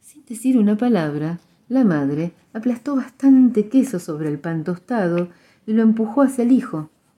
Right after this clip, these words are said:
El niño comió todo y con la panza grande agarró un palito y se levantó. "Mamá, cien cruzeiros". "No, ¿para qué? ¿Chocolate?".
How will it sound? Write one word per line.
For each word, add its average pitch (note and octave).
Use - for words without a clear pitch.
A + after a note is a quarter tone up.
El D#3+
niño A#3+
comió F#3+
todo C#3
y F3
con D#3+
la D3+
panza C4+
grande F#3+
agarró D#3+
un G#3+
palito G3
y F#3
se F3+
levantó. C#3+
"Mamá, B3
cien D4
cruzeiros". G3+
"No, C4+
¿para C4
qué? A3
¿Chocolate?". C4+